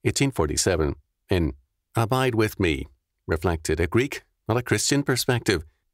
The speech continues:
when he wrote of change and decay, as though they were two things of a kind. Decay must be coupled with death. In this world, change is essential to life and growth, basic to a future-oriented and biblical faith.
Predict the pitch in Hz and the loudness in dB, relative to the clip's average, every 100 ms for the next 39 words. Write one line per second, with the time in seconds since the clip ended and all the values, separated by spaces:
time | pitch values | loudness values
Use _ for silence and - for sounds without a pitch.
0 | _ 101 92 78 78 - 73 - _ _ | _ 0 2 2 2 0 -2 -4 _ _
1 | _ _ - 117 117 117 113 - 110 113 | _ _ 0 2 2 2 -2 -2 0 2
2 | 104 98 98 - 87 80 78 - _ _ | 2 0 -2 -2 0 2 0 -4 _ _
3 | _ - 90 - 76 65 67 80 76 82 | _ -4 -2 0 0 0 -2 -2 0 0
4 | 78 - 117 101 95 92 98 - 113 147 | 0 0 0 2 2 2 0 0 0 2
5 | 135 - _ _ _ _ _ _ _ _ | 2 -2 _ _ _ _ _ _ _ _
6 | _ _ _ _ _ _ - 196 202 170 | _ _ _ _ _ _ -6 -4 0 0
7 | 76 - - 104 - 190 170 127 101 - | 0 0 0 0 0 -2 0 0 0 0
8 | 87 - 87 135 - - _ _ _ _ | 0 0 0 0 -4 -8 _ _ _ _
9 | _ _ _ - 151 - 85 65 69 - | _ _ _ -2 0 2 0 0 -4 -10
10 | _ - 110 90 71 - - 101 107 135 | _ 0 2 2 0 -4 -4 0 2 2
11 | 143 - 127 117 101 104 101 92 90 113 | 0 0 0 2 2 2 2 0 2 0
12 | 135 - _ _ _ _ _ 120 135 156 | -2 -10 _ _ _ _ _ 0 2 0
13 | 131 - 95 - 95 107 113 131 147 131 | 0 0 0 0 0 2 2 2 2 2
14 | 110 104 101 117 156 160 135 104 67 - | 2 2 2 0 2 0 2 2 0 -4